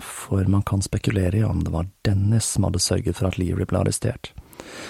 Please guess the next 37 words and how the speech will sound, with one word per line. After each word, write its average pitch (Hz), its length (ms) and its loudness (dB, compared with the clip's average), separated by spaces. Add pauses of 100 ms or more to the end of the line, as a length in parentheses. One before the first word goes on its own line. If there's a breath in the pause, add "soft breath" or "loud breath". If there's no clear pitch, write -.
(200 loud breath)
Han 98 200 -4
hadde 95 160 2
nemlig 98 260 6
vært 104 220 -2
på - 80 -2
en 87 160 -2
tur 98 160 -4
til - 140 -4
Amerika 104 500 2
han 90 180 0
hadde 85 140 -2
vært 85 180 -6 (140)
ukarakteristisk 107 1120 -2
tyst - 300 -2
om, 120 160 0 (640 loud breath)
og 90 160 -2
på 92 80 -4
denne 92 240 2
turen 101 340 2
så - 200 -2
hadde - 100 -2
han 82 100 -2
fått - 180 -4
en 90 120 2
vaksinasjon 101 640 -2
mot 87 240 -2
kolera, 107 640 -4 (320 loud breath)
noe 90 100 2
som - 160 -2
indikerte 98 560 0
at 92 140 -4
han 92 80 -2
hadde 90 240 -2
tenkt - 240 -4
seg 98 140 -2
til - 100 0
Afghanistan. 104 640 0